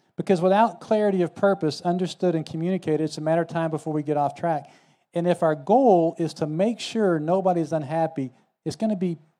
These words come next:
not gonna be very long before pretty much everybody's unhappy. And that's what's happening in some churches.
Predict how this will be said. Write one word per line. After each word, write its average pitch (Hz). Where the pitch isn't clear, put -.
not 190
gonna 214
be 208
very 175
long 165
before 151
pretty 160
much 143
everybody's 127
unhappy. 117
And 139
that's 175
what's 185
happening 156
in 135
some 143
churches. 165